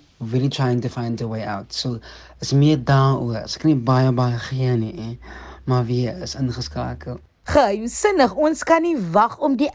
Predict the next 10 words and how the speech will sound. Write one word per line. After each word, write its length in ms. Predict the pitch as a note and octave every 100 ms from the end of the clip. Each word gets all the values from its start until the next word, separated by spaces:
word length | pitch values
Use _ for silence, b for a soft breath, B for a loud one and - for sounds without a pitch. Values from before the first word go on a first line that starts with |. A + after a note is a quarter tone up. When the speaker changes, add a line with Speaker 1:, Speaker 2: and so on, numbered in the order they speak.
| -
Speaker 2:
eindproduk 1200 | - F4 F4+ C#4 _ _ _ E4 D4+ _ G#3+ G#3
te 100 | -
sien 320 | C4 - B3+ A#3
nie. 220 | F3+ E3 _ _
Jy 260 | G3 G#3+ B3
het 140 | E4 -
ook 220 | E4+ -
jou 160 | E4+ -
eie 240 | C#4+ C#4+ D#4
produksiemaatskappy, 1500 | D4+ - G3+ G3 D4+ C4+ G3+ F#3+ - A3 G#3 B3 G#3+ G#3